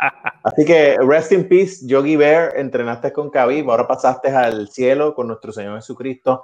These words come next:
Speaker 1: <laughs>
Speaker 2: Y
Speaker 1: Sí.
Speaker 2: Khabib te
Speaker 1: Sí,
Speaker 2: dedicó
Speaker 1: grande.
Speaker 2: lo que, lo que hizo. Además, al papá también que falleció, así que Abdul Manap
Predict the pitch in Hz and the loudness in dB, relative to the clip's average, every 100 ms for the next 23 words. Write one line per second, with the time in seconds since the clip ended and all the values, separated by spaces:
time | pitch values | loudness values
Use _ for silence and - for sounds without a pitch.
0 | - 170 143 - _ _ _ _ _ - | -12 -10 -10 -14 _ _ _ _ _ 0
1 | 127 131 160 147 151 165 156 147 123 127 | 2 4 4 2 -2 -10 -6 -6 -4 -4
2 | 143 143 143 123 _ _ _ - - - | -4 -6 -8 -14 _ _ _ -20 -20 -20
3 | 113 113 101 107 104 101 95 87 - _ | -16 -16 -14 -10 -4 -2 -2 -4 -12 _
4 | _ _ _ - 117 117 117 120 117 107 | _ _ _ -6 -6 -2 -2 -2 -4 -2
5 | 120 135 151 135 131 123 120 120 117 107 | -2 -2 -4 -2 -2 -2 -4 -8 -6 -4
6 | 104 98 123 110 107 104 98 92 - _ | -2 -4 -4 -6 -6 0 2 2 -4 _
7 | _ - 101 98 107 127 131 123 160 - | _ -4 0 2 2 2 2 0 -2 -4